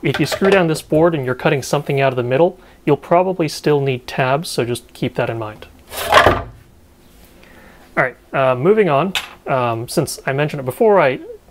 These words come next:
started with the piece like this. I had clamps around it. So, uh, any sort of top clamps that you might use that come down on top of the material. Uh, these are our gator tooth clamps. Um, you can also use something super fancy and cheap. Like it,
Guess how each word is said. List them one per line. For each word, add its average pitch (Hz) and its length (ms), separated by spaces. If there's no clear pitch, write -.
started 156 420
with 147 140
the - 60
piece - 300
like - 220
this. 190 320
I 143 80
had 175 200
clamps - 540
around 123 360
it. - 120
So, 123 280
uh, - 380
any 151 140
sort 147 180
of - 60
top - 300
clamps 165 420
that - 160
you 156 60
might 151 180
use 156 320
that 131 140
come 131 180
down 123 160
on 110 120
top 226 280
of 196 40
the 190 60
material. 175 600
Uh, 127 120
these 123 240
are 127 340
our 117 220
gator 208 260
tooth 185 260
clamps. 156 400
Um, 120 400
you 156 120
can 170 140
also 180 280
use 165 280
something 160 400
super 143 600
fancy 135 340
and 127 100
cheap. 123 240
Like 117 100
it, 120 140